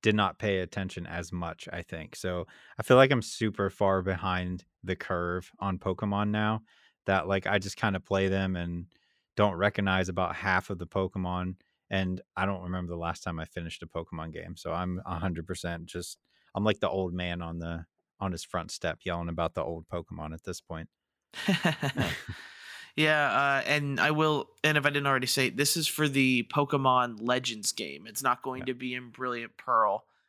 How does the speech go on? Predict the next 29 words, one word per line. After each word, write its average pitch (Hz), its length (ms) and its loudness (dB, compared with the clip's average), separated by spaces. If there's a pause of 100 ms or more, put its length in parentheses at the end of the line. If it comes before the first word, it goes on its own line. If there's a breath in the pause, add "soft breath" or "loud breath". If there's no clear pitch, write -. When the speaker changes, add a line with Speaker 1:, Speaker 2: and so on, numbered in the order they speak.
(260)
Speaker 2:
and 117 140 -8
Shining 123 380 2
Diamond, 110 540 0
or 123 300 2
flip - 360 -2
the - 80 -12
two 110 240 -6
if 110 120 -6
I'm 98 220 -2
wrong. 73 300 2
I 98 160 -2
can 123 260 -6
never - 200 -2
get 117 180 -2
that - 160 -4
Speaker 1:
<laughs> - 20 -4
Speaker 2:
right, - 240 -6
to - 100 -12
be 92 140 -12
honest. 80 440 -2 (520 soft breath)
But, 117 240 -6 (540)
uh, 151 400 4
it's, - 640 0 (100)
it's, - 480 2
it's 156 140 2
cool 180 180 4
to 165 100 4
see. 147 500 2
Uh, 127 440 4